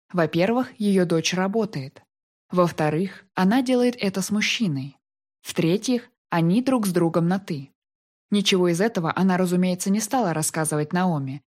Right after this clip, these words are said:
ведь тогда ей пришлось бы объяснять, почему она солгала своей матери и почему продолжала ей лгать. Мысль об этом так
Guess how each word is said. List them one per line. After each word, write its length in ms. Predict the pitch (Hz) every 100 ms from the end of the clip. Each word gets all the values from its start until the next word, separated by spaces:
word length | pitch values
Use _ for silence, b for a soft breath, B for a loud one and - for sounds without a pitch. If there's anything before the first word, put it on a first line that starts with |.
| _
ведь 180 | 175 170
тогда 280 | 156 160 214
ей 200 | 196 175
пришлось 420 | 165 - 175 160
бы 100 | 151
объяснять, 560 | 143 147 - 196 214 - -
почему 340 | 240 277 277
она 160 | 196 160
солгала 420 | - 165 175 160
своей 300 | 156 156 147
матери 540 | 143 165 208 240 233 - _
и 100 | 185
почему 380 | 175 180 190 202
продолжала 600 | 208 202 202 214 233 196
ей 260 | 147 147 147
лгать. 500 | 151 160 139 - - _ _ _ _ _
Мысль 380 | 196 226 220 180
об 220 | - 175 180
этом 220 | 180 165
так 200 | 185